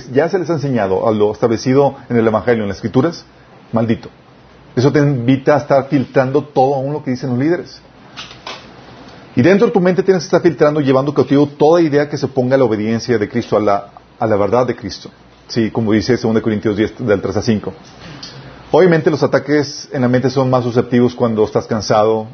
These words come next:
o cuando estás emocionalmente cargado o saturado. Muchas veces te están tupiendo y, y tú ni estás consciente de eso.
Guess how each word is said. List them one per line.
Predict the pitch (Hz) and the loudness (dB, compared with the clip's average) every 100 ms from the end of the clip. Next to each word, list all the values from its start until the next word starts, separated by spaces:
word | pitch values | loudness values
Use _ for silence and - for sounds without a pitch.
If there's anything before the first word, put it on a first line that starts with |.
| - - | -8 -4
o | 113 | -2
cuando | 120 104 | -2 -2
estás | 113 | -4
emocionalmente | 113 107 113 104 104 107 - | -4 -4 -4 -2 -2 -4 -2
cargado | 104 92 98 101 98 | -2 0 0 -2 -4
o | 120 | -4
saturado. | 117 104 104 98 107 131 - - - 113 | -4 -2 0 2 0 -8 -20 -20 -10 -6
Muchas | 104 123 | 2 2
veces | 117 113 | 2 0
te | 113 | -4
están | 113 113 | -2 -4
tupiendo | 110 127 120 | -4 -2 2
y, | 123 101 - 123 | 2 0 -6 -8
y | |
tú | - 123 | -2 -2
ni | |
estás | 120 - 123 | -2 0 -2
consciente | - 104 110 110 | -2 -4 0 2
de | 107 | 2
eso. | - | 0